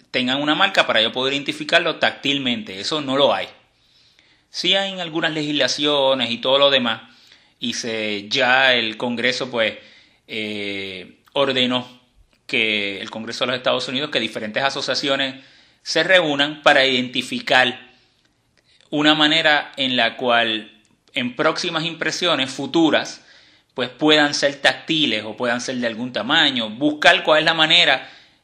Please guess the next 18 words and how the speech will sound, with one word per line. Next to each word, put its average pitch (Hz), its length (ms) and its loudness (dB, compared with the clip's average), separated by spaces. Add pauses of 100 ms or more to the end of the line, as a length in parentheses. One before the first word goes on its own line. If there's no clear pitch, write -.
(140)
más 131 480 -4
conveniente 165 600 0
para 123 200 2
que 123 60 2
las 120 100 2
personas 127 400 -4
ciegas 147 240 0
lo 147 100 -2
puedan 147 240 2
identificar, 147 680 -2
pero 139 160 -4
eso 143 100 -10
todavía 131 280 4
está 123 320 2
en, 101 380 -8
en 113 140 -10
unas 117 180 -6
etapas 120 540 -2